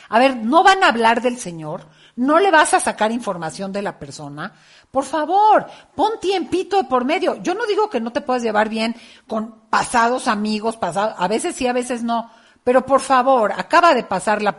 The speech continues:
el problemita y tú te vas de fin de semana con la hermana. No, a ver, o le hablas a su hermano, a su amigo, porque también es tu amigo.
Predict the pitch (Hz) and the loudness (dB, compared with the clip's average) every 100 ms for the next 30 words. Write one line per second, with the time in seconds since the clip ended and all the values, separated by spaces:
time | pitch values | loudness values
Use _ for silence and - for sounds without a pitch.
0 | 180 175 156 170 170 170 185 185 170 - | -6 -8 -6 -4 -4 -6 -6 -2 -4 -4
1 | - - 214 285 240 233 226 220 220 202 | -18 -12 -6 -2 2 2 -2 -6 -6 -6
2 | 185 175 185 180 156 147 151 151 156 160 | -8 -8 -8 -8 -10 -10 -8 -10 -8 -10
3 | 175 - _ _ 302 269 - 190 214 226 | -12 -18 _ _ -8 -8 -2 0 2 2
4 | - - _ _ _ _ 285 262 254 294 | 0 -10 _ _ _ _ 4 6 4 2
5 | 294 294 277 247 226 220 214 226 202 - | 0 -2 0 -2 -2 -4 -6 -6 -6 -4
6 | 202 214 214 208 208 196 202 214 208 240 | -4 -4 -6 -6 -8 -8 -4 -2 -2 -6
7 | 381 392 311 320 220 156 - | -4 -2 -2 -4 -6 -8 -12